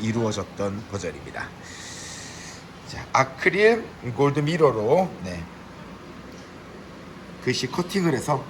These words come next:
또 써주었기 때문에 보시는 각도에 의해서, 음영에 의해서, 네, 아이언맨 글씨를 기본적으로 탑재를 해드리고 있습니다. 자,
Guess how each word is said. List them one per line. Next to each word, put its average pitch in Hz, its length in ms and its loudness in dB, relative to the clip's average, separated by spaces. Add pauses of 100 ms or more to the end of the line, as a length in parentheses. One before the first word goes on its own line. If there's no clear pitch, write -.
(140)
또 104 160 -4
써주었기 170 480 0
때문에 117 340 -4 (240)
보시는 156 320 0
각도에 143 440 2
의해서, 120 480 0
음영에 147 360 6
의해서, 104 640 -2 (140)
네, 87 180 -8 (920)
아이언맨 110 420 -4
글씨를 123 460 -2
기본적으로 139 840 2
탑재를 135 540 -2 (160)
해드리고 123 380 -2
있습니다. 82 420 -8
자, - 60 -8